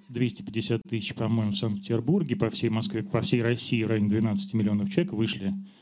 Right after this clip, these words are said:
на улицы с идеей прошлого. Ни один из этих людей не выходил с идеей будущего.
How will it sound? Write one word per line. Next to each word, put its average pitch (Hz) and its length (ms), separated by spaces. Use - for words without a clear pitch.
на 117 200
улицы 143 720
с - 120
идеей 123 260
прошлого. 101 680
Ни 127 100
один 135 280
из 113 100
этих 107 240
людей 123 240
не 139 120
выходил 117 380
с - 100
идеей 117 220
будущего. 101 640